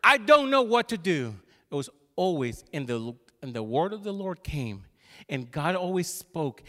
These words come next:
and God always said. There was something happening. There was something in the middle of the, you know, ha-, haziness and, and not, eh, not being able to see clearly. There was a word that came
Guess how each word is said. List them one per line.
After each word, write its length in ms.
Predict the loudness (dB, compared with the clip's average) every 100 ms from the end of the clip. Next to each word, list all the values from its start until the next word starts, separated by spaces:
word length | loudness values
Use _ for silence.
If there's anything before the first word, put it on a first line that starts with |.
| -10 -6
and 160 | -6
God 280 | -4 -2 -2
always 360 | -2 0 0 -2
said. 400 | -2 0 0 -2 -12 -2
There 80 | 0
was 120 | 2
something 800 | 0 2 4 2 0 0 -2 -2 -12 -20
happening. 840 | -14 -8 2 4 4 0 -2 -4 -8 -6 -2
There 80 | 0
was 120 | 0
something 840 | -2 2 2 2 0 0 0 -2 -8 0
in 240 | 0 2
the 100 | -2
middle 460 | 0 0 2 2 0 -6 -8
of 300 | -2 -2 -2
the, 240 | -2 -2 -2 -10 -12
you 200 | -6 -4
know, 120 | -4
ha-, 200 | -4 -6
haziness 960 | -2 2 2 2 -2 -4 -2 -2 -2 -4
and, 160 | -4 -8 -10 -6
and 180 | -2
not, 300 | 2 2 0 -6 -6
eh, 220 | -4 -4 -2
not 220 | -2 0
being 160 | -2
able 160 | 0 0
to 80 | -2
see 180 | -2 -4
clearly. 960 | -4 2 4 4 2 2 0 -2 -10 -20 _ -10
There 60 |
was 180 | -10 -10 -14 _ -14
a 80 |
word 600 | -14 -4 0 2 0 -6 -14 -20 -8
that 180 | -8 -6
came 420 | -4 -2 -4